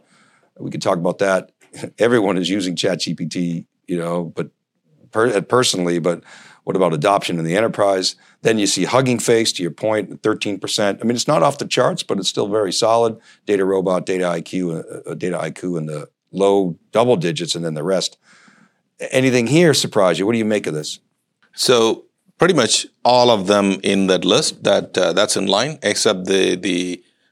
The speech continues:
Speaker 2: the one, two, and four, right? The, the first one, Databricks, as we talked about, you know, they are, they're trying to have companies stay with them and rather than going somewhere else. So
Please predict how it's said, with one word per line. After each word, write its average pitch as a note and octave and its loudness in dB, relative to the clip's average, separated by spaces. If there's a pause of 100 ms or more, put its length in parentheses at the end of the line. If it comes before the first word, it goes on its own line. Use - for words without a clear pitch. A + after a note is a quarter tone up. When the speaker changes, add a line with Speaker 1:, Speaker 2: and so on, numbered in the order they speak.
Speaker 2:
the - -4
one, A2+ 2
two, G#2+ 0
and F2+ -4
four, - -2 (260)
right? A2 -2 (460)
The, F#2 2
the G2 -2
first C3+ 0
one, G2+ 0
Databricks, G2+ 2 (180)
as G2+ 0
we G2 0
talked - 0
about, A#2+ 2
you A2 0
know, G2+ 0
they F#2+ 2
are, F2+ 2 (100)
they're F#2+ 0
trying B2+ -4
to G2+ 0 (180)
have G2+ 0 (540)
companies G#2 0
stay A2 2
with F#2+ 2
them E2 -10
and F#2 -6
rather F#2+ 0
than F#2 -6
going F#2+ -4
somewhere F2 -4
else. - -6
So G#2+ 0